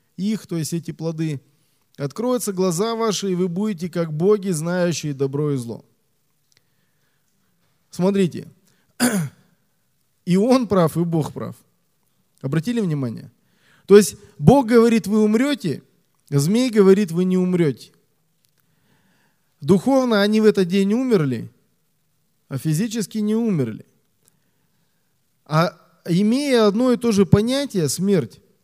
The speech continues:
Бог вкладывает один смысл, сатана вообще другой смысл. И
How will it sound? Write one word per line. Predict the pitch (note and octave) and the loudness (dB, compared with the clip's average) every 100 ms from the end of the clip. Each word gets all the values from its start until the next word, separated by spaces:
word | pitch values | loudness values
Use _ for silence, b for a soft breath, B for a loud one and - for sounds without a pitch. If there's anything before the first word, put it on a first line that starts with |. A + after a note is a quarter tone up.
| _ _ _ _ _ - | _ _ _ _ _ -4
Бог | C3 A#3 F#3+ | 2 2 0
вкладывает | D3 G#3 A3 F#3+ D#3+ E3 | -4 0 2 2 0 -2
один | F3 C4+ | -4 -4
смысл, | B3 G3+ D3+ A#2 - - _ _ _ - | -4 -4 -4 -6 -14 -20 _ _ _ -16
сатана | D3 C3 D#3 G3 F3+ | -12 -8 -4 -2 -2
вообще | C3 F3 | -4 -6
другой | D3+ C#3 C#3+ C3+ | -4 -4 -2 -4
смысл. | A#2+ A2 - _ _ _ _ _ _ _ _ _ _ _ _ _ | -6 -12 -16 _ _ _ _ _ _ _ _ _ _ _ _ _
И | E3 F3+ E3+ D3+ | 0 2 2 0